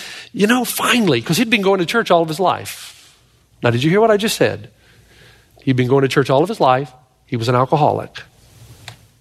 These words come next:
But the church he went to loved him, embraced him, accepted him, because the church understood that we all have our vices and issues.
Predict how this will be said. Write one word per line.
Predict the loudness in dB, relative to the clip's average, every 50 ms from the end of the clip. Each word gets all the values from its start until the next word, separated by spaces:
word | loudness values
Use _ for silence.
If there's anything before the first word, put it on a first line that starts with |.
| _ _ -6
But | -6 -4
the | -2
church | 2 2 2 2 2
he | 0
went | 0 0 -2 -2
to | -4 -4
loved | 0 2 0 0 0 -2
him, | -6 -6 -6
embraced | -10 -10 -4 0 2 2 2 2 -2 -4
him, | -6
accepted | -4 -4 -2 0 0 0 -2 -4 -6 -6
him, | -6 -6 -8 -10 -14 _ -20 -20 -20 -20 -20 -20 -20 -20 -20 _ _ _ _ _ _ _ _
because | -6 0 0 0 2
the | 0 0
church | 0 0 0 2 2
understood | 0 0 0 -4 -2 2 2 2 2 2 0 -6 -12 -14 _ _ _ _ _ _ _ _ -8
that | -4 -2
we | 0 2
all | 2 4 2 2
have | 2 2 0
our | 0 2
vices | 2 2 0 0 -2 -4 -4 -4
and | -4 -4
issues. | -4 -4 -2 -4 -4 -4 -2 -4 -4 -4 -6 -8